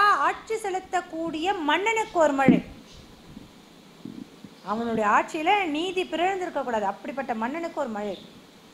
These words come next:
கற்பு நெறியிலே சிறந்து விளங்கக்கூடிய காரிகைகளுக்கு ஒரு மழை, கற்புடை பெண்டிற்காக ஒரு மழை. இப்படி மூன்று மழை பெய்யுமா. அதுவும் எப்படி பெய்யும் அப்படின்னு சொன்னா,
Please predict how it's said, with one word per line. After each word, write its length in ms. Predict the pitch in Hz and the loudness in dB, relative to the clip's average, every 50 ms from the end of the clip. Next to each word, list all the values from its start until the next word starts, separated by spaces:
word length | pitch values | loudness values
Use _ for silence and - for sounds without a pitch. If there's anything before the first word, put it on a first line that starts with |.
| - - - - - - - - - - - - - - - - - - - - - - - - - | -20 -20 -20 -20 -20 -20 -20 -20 -20 -20 -20 -20 -20 -20 -20 -20 -20 -20 -20 -20 -20 -20 -20 -2 2
கற்பு 460 | - 330 392 440 - - 494 508 480 | 4 4 4 2 2 2 4 4 4
நெறியிலே 640 | 453 415 403 403 403 392 381 381 370 381 392 453 440 | 6 4 4 4 4 4 4 4 6 6 6 6 4
சிறந்து 420 | 440 381 359 392 440 440 440 453 | 2 2 2 2 2 2 0 0
விளங்கக்கூடிய 840 | 403 403 392 392 381 339 381 370 370 - 320 330 330 339 339 349 403 453 453 427 415 381 349 294 240 220 220 - - - - - - - - - | 2 2 2 2 2 0 -2 -2 -2 -4 -6 -4 -4 -2 -2 0 4 4 6 6 6 6 4 2 0 -2 -4 -8 -16 -20 -20 -20 -20 -20 -2 2
காரிகைகளுக்கு 800 | 339 339 381 453 508 523 480 453 440 415 349 370 349 330 330 - | 4 6 6 6 6 4 4 2 2 2 2 2 2 2 2 2
ஒரு 200 | 392 359 320 294 | 2 2 2 2
மழை, 320 | 285 269 254 240 208 165 - - - - - - - - - - - - - - - - - - - - - - - - - - - - - | 2 2 2 0 0 -4 -8 -12 -16 -16 -18 -20 -20 -20 -20 -20 -20 -20 -20 -20 -20 -20 -20 -20 -20 -20 -20 -20 -20 -20 -20 -20 -20 -6 -2
கற்புடை 380 | 254 262 254 - 339 330 320 311 - | -2 -2 0 -2 0 0 0 0 0
பெண்டிற்காக 680 | 285 277 277 302 359 349 - - 294 269 262 262 320 440 | -2 -4 -2 -4 -4 -6 -4 -2 2 2 2 4 4 4
ஒரு 180 | 453 403 349 | 2 2 2
மழை. 280 | 320 311 294 285 262 - - - - - - - - - - - - | 2 2 2 2 0 -2 -4 -8 -12 -12 -12 -16 -20 -20 -20 -12 -10
இப்படி 420 | 311 330 - 370 381 415 453 466 | -10 -2 0 2 4 4 4 4
மூன்று 500 | 392 311 311 349 403 440 440 415 427 403 | 4 2 0 0 0 -2 -2 -2 -2 -2
மழை 340 | 359 330 320 330 359 392 415 392 349 302 285 302 339 392 427 415 - - | 0 2 2 4 4 4 4 2 0 0 -2 0 0 0 0 -2 -4 -4
பெய்யுமா. 420 | 311 320 320 330 320 277 247 208 - - - - - - - - - - - - - - - - - - - - - - | -2 0 2 2 0 0 -2 -4 -6 -10 -16 -18 -18 -18 -18 -18 -20 -20 -18 -18 -18 -18 -18 -20 -20 -20 -20 -20 -14 -6
அதுவும் 240 | 196 233 294 339 349 | -2 -2 0 0 0
எப்படி 300 | 302 277 - - 359 381 | 0 -2 -2 -2 -4 -2
பெய்யும் 420 | - 320 294 277 269 254 247 233 220 | -2 -2 -2 -2 -2 -2 -2 -2 -2
அப்படின்னு 320 | 208 190 185 196 214 208 | -4 -6 -6 -6 -6 -6
சொன்னா, 580 | 202 - 240 254 311 381 403 381 311 233 190 | -6 -6 -6 -2 0 2 2 2 2 2 0